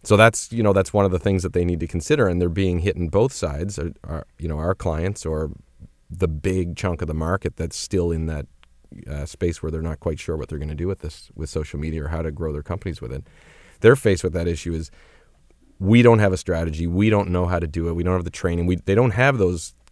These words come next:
core components, and yet Facebook wants money from them. So for a small business, it's, do I give money to someone to help me figure this out, or do I give money to Facebook just because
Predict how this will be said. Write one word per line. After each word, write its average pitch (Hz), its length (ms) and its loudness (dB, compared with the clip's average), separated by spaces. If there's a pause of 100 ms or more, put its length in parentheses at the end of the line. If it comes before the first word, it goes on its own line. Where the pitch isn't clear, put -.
(100)
core 104 280 0
components, 98 640 -2 (140)
and 98 180 0
yet 98 220 2
Facebook 110 440 -2
wants 87 260 -2
money 98 180 2
from 73 200 -6
them. - 160 -14 (380)
So 95 400 4 (100)
for 98 180 2
a 87 40 0
small 120 280 4
business, 98 480 2
it's, 78 200 -6
do 104 220 2
I 95 80 6
give 113 220 4
money 110 260 6
to 104 100 2
someone 87 460 0
to 87 80 -4
help 90 200 0
me 90 100 -2
figure 90 280 -2
this 87 180 -2
out, 104 160 2
or 107 40 2
do 90 140 0
I 87 60 0
give 90 180 -2
money 92 320 -2
to 85 80 -6
Facebook 98 500 0
just - 180 -8
because 85 540 -4